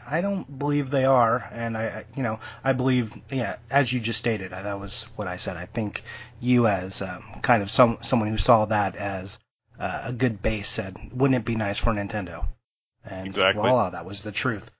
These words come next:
Speaker 1: Yeah, I, I don't know why, I, I don't know why they'd be upset by that.
Speaker 2: It didn't, you know, the, the naysayers were very few on that. I think people, once they saw the site open, they realized that, hey, this guy was serious. He really wanted to build a site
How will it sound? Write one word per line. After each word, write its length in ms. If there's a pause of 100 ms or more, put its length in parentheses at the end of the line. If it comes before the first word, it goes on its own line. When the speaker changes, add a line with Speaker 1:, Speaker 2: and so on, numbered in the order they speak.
(260)
Speaker 1:
Yeah, 160
I, 200 (140)
I 40
don't 180
know 100
why, 240
I, 160
I 680
don't 100
know 80
why 160
they'd 180
be 120
upset 340
by 100
that. 180
Speaker 2:
It 140
didn't, 240 (140)
you 140
know, 140
the, 400
the 120
naysayers 640
were 100
very 460
few 260
on 80
that. 140
I 100
think 240
people, 280
once 220
they 120
saw 240
the 60
site 280
open, 300
they 100
realized 540
that, 60
hey, 260 (580)
this 120
guy 140
was 160
serious. 340
He 100
really 260
wanted 340
to 40
build 320
a 60
site 400